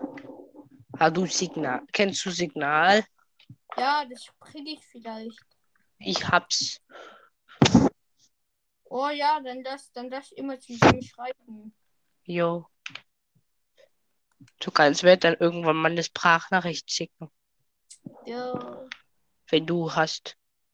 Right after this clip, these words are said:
Speaker 1: Erstmal Name ändern, Gurke. So.
Speaker 2: Ja, ich nenne mich jetzt auch um.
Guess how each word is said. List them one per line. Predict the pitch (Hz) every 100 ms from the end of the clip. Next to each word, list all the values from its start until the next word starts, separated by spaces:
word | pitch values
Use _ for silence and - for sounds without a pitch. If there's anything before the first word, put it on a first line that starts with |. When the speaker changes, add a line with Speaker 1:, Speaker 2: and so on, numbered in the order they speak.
| _ _ - - _ _ _ _ _ _ _ _ _ - _
Speaker 1:
Erstmal | 143 160 156 147
Name | 143 170 170 165 -
ändern, | 165 180 160 147 -
Gurke. | 165 160 - 131 - - - _
So. | - - - - - - - _ _ _
Speaker 2:
Ja, | 240 254 262
ich | 262 269
nenne | 262 269
mich | 254
jetzt | 240
auch | 247 277 269
um. | 240 240 226